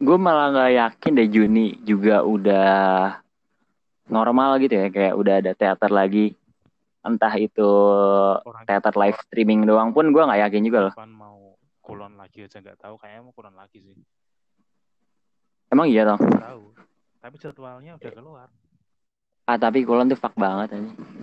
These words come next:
Speaker 2: Genap.
Speaker 1: <laughs> Kulon tuh nggak banget, Tong. Kulon nggak banget. Gue nggak ngerti apa-apa.
Speaker 2: Ya gitulah.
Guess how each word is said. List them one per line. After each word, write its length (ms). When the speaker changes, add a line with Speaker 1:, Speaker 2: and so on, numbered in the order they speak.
Speaker 2:
Genap. 220
Speaker 1:
<laughs> 1300
Kulon 220
tuh 100
nggak 160
banget, 320
Tong. 80
Kulon 320
nggak 220
banget. 320
Gue 160
nggak 160
ngerti 240
apa-apa. 480
Speaker 2:
Ya 160
gitulah. 480